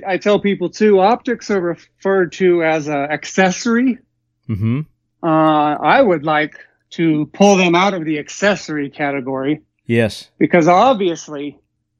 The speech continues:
Speaker 1: if your scope sucks, it doesn't matter how good you are,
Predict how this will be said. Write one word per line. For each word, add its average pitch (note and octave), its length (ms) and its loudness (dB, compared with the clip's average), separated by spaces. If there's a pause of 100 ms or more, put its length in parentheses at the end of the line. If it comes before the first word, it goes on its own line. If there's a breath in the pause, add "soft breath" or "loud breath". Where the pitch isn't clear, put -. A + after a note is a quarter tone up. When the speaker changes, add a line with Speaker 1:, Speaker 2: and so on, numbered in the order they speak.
(280)
Speaker 1:
if E3 200 -8
your D#3+ 120 -2
scope C#4+ 400 0
sucks, - 600 -2 (520)
it E3+ 120 -10
doesn't G3 280 -2
matter F3 300 -2
how F3+ 460 -4
good F#3+ 280 -4
you F#3+ 160 -4
are, C#3+ 280 -6